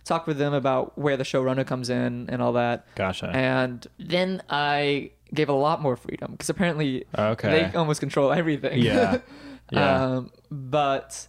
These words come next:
Speaker 1: I, I worked on a, uh, pilot.
Speaker 2: Okay.
Speaker 1: And it was an amazing pilot.
Speaker 2: Mm-hmm.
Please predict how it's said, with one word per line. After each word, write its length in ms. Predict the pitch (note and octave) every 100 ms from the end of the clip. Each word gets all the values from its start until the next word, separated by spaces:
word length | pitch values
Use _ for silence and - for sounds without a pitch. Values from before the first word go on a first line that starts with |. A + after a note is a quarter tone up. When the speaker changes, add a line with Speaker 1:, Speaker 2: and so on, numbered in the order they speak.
| -
Speaker 1:
I, 420 | D#3 E3 F3 E3 - - -
I 200 | D#3 E3
worked 320 | D#3+ D#3 -
on 200 | C#3+ C#3
a, 320 | C#3 C3+ C3
uh, 180 | C3 C3+
pilot. 460 | - C3+ C3+ E3+ - - _ - -
Speaker 2:
Okay. 240 | G#2 G2 - -
Speaker 1:
And 200 | D3 D#3+
it 80 | D3+
was 120 | D#3
an 80 | D3
amazing 380 | D3 D3 C#3 B2+
pilot. 420 | C3 B2+ B2 A#2
Speaker 2:
Mm-hmm. 280 | G2+ F#2+